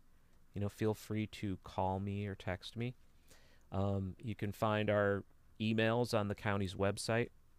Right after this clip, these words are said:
which is athens O H dot O R G. And there's links on there to all kinds of services, uh, all the,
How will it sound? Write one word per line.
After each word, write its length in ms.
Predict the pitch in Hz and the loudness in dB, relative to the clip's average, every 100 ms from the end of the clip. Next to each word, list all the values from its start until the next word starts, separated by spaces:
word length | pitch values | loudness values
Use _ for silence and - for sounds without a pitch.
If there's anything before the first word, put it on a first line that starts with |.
| - | -14
which 280 | 98 92 - | -10 -10 -6
is 380 | 92 95 - - - - - - 98 | -4 -4 -8 -16 -20 -20 -20 -6 0
athens 760 | 98 104 107 101 104 101 - - | 0 0 -2 -2 -2 -6 -10 -2
O 180 | 104 101 92 | 0 2 2
H 500 | 101 107 - - - | 0 -2 -8 -10 -2
dot 280 | 98 95 - 98 | 0 0 -2 -2
O 180 | 98 | 2
R 200 | 104 98 | 4 2
G. 420 | 85 - 95 113 - - - - - - - - | 0 -2 -2 -2 -6 -18 -20 -20 -20 -20 -18 -6
And 100 | 98 | -2
there's 200 | 95 98 | -2 -2
links 400 | 98 107 - - | 0 0 0 -2
on 160 | 110 107 | 0 2
there 280 | 107 110 | 2 2
to 380 | 113 - 101 98 - | 0 -2 -2 0 2
all 140 | 101 | 0
kinds 360 | - 101 98 95 | 0 -2 -2 -4
of 100 | - | -6
services, 1200 | - 131 131 131 - 123 123 123 123 117 - - | 0 2 2 -2 -2 0 2 2 2 0 -4 -4
uh, 200 | 101 98 87 | 2 2 4
all 180 | 104 | 4
the, 220 | 104 101 | 4 0